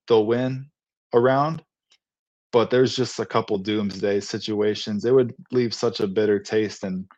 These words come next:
my mouth and fans' mouth if they won fifty-seven games and faced the Suns, and if they just got set on fire by K D, Booker, Beal. I mean, not to just think of hypotheticals, but as a Timberwolves fan, these are the kind of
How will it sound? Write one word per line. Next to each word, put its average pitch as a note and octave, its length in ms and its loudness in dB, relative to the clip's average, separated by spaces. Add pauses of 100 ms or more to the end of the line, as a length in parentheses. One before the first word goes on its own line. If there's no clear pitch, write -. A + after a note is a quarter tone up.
(240)
my G#2+ 220 2
mouth A2 360 -2
and F#2 140 -6
fans' G#2 380 -4
mouth G2+ 340 -4
if F#2+ 200 -4 (260)
they A2+ 100 4
won A2 300 0
fifty-seven G#2 600 -2
games F#2+ 520 -4 (440)
and F#2+ 460 -4
faced A#2 260 4
the G#2+ 80 -2
Suns, G#2+ 520 -2
and G2+ 120 -2
if G2 120 -8
they G#2+ 140 0
just G2+ 240 -4
got F#2+ 280 2 (160)
set A2+ 300 2
on G2 160 -2
fire G#2+ 400 2
by F#2+ 320 -2 (180)
K A2 220 2
D, G#2 300 -2
Booker, G2 360 -2
Beal. G#2 460 0 (380)
I A#2+ 60 0
mean, A#2+ 120 0
not C#3 220 4
to B2+ 80 -8
just A#2 240 2
think G#2+ 180 -4
of G2 100 0
hypotheticals, G#2 840 -2
but G2 240 0 (440)
as A2 160 0
a G2+ 60 -4
Timberwolves B2 580 2
fan, B2 300 -2
these A#2 160 -2
are A#2 60 0
the G#2+ 120 0
kind A2 300 -4
of G2+ 240 -2